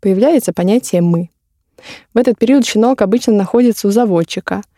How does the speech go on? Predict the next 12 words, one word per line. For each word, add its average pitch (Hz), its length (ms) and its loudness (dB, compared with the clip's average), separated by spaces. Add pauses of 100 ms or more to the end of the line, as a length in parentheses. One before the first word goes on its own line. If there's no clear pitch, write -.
(260)
играет 247 400 2
с - 60 -10
сородичами, 208 760 2
ест, 196 520 0
спит. 208 500 -2 (800)
А - 60 -2
сейчас 285 440 -2 (120)
переходим 240 420 0
ко - 80 -2
второму 180 400 -2
этапу - 320 -14 (200)
социализации, 202 960 -8